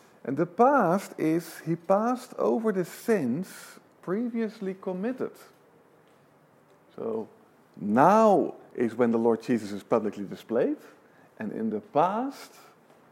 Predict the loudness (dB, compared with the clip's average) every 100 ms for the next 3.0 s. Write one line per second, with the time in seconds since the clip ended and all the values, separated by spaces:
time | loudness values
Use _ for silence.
0 | -20 -20 _ -2 0 0 0 0 2 2
1 | 0 -6 0 2 2 -4 -6 -18 -20 _
2 | _ _ _ _ -10 -10 0 2 2